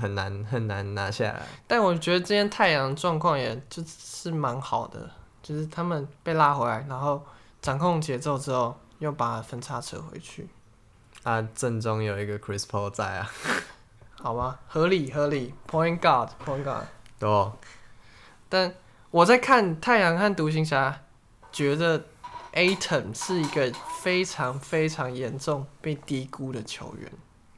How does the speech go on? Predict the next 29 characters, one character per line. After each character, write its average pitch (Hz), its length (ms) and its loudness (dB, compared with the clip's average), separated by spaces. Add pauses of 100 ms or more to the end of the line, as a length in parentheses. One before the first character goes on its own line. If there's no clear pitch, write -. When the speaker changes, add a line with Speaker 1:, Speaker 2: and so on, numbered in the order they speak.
(120)
Speaker 1:
嗯， 117 180 -6
我 135 160 4
也 135 60 6
这 131 80 2
样 131 160 2
觉 107 180 0
得。 98 60 -2
在 196 180 6
第 185 280 0
一 180 80 6
轮 127 480 2
太 160 180 4
阳 127 260 6
打 117 200 6
鹈 113 280 -2
鹕， 117 200 0
其 113 200 -2
实 117 140 2
就 123 100 4
看 123 220 2
得 101 80 0
出 95 220 -4
来 87 220 -4
了。 71 60 -10
Speaker 2:
对 175 100 4
啊， 165 140 4 (120)
就 - 140 -6
是 226 180 -2 (340)
从， 165 400 2